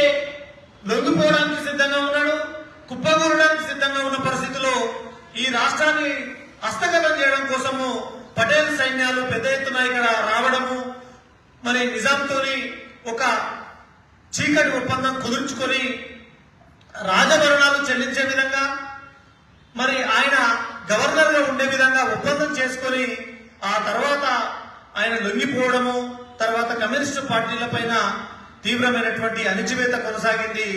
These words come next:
ఈ పోరాటంలో దాదాపు నాలుగు వేల ఐదు వందల మంది కమ్యూనిస్టు పార-, కార్యకర్తలు తమ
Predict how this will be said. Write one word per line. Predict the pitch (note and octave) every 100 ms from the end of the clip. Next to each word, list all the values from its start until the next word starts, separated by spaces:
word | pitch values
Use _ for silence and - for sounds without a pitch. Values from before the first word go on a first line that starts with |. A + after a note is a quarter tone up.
| F#3+ - - -
ఈ | G3+
పోరాటంలో | G#3+ - A#3+ - - B3 A3+
దాదాపు | A3+ G#3 B3 B3 A#3+ A3+ G#3 F#3+ - - -
నాలుగు | F3 F#3+ - B3+ A#3+
వేల | A#3
ఐదు | A3 A3
వందల | A3+ A3+
మంది | G#3+ G#3+ G#3+ G#3+ F#3+ F#3+ - - -
కమ్యూనిస్టు | G3+ C#4 D#4 D#4
పార-, | - G#3+ B3+ A#3+
కార్యకర్తలు | A3 A#3 B3+ A#3+ A#3 A3+ A3+ G3+ - - - -
తమ | A3